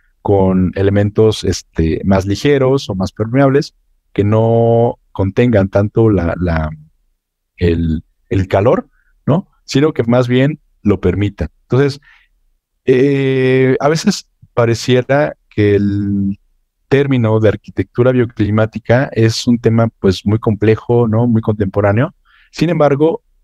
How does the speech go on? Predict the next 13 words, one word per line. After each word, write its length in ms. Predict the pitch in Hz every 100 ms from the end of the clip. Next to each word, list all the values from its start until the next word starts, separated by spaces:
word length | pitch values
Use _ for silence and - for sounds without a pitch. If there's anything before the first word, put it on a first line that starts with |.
| _ _ -
la 120 | 107
arquitectura 680 | 104 - 107 120 120 131 -
hace 220 | 113 -
referencia 680 | 113 - 98 98 98 - 101 -
a 120 | 117
esto, 300 | 139 - - -
¿no? 200 | 113 127
A 80 | 110
los 160 | 101
orígenes, 500 | 113 135 113 101 - _ _ _ _
a 80 | 104
cómo 480 | - 139 151 165 - _ _ _ _ _ _
resuelven 800 | - 101 - 131 139 151 160 170